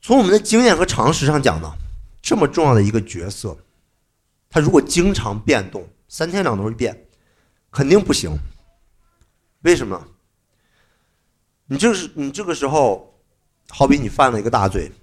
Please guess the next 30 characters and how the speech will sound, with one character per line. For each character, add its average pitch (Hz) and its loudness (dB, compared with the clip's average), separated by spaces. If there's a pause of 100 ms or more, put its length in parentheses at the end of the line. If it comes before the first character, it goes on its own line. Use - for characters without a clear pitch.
(1500)
然 123 4
后 170 4
呢， 110 2 (140)
这 143 0
个 127 -2
时 117 -2
候 113 2
原 117 2
本 123 -2 (880)
先 156 4
为 147 6
自 135 -4
己 110 2
赎 110 -2
罪 127 2
的 120 2
大 113 0
祭 110 -6
司， 98 -10 (280)
可 - -4
以 120 2
终 131 0
于 101 -6
为 127 0
你 98 -6
的 90 -8
罪 101 -4
代 98 0
求 82 -12
了。 82 -12